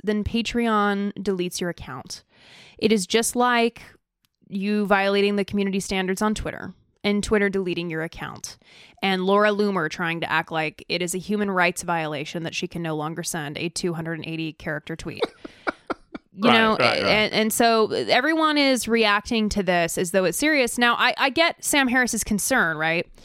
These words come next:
Speaker 1: That at any moment, out of his control,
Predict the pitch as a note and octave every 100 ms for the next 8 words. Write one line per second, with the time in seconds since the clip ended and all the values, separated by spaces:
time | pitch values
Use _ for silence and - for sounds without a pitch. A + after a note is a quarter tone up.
0 | - _ _ - F#3+ G#3 F#3+ F#3 F3+ -
1 | _ _ - A3 B3 B3+ A#3+ A#3 A#3+ G#3
2 | D#3 D#3 - - - - - G3+ A3+ A3
3 | F#3+ A3+ - A3+ G#3 A3+ A3 E3 D3 F#3+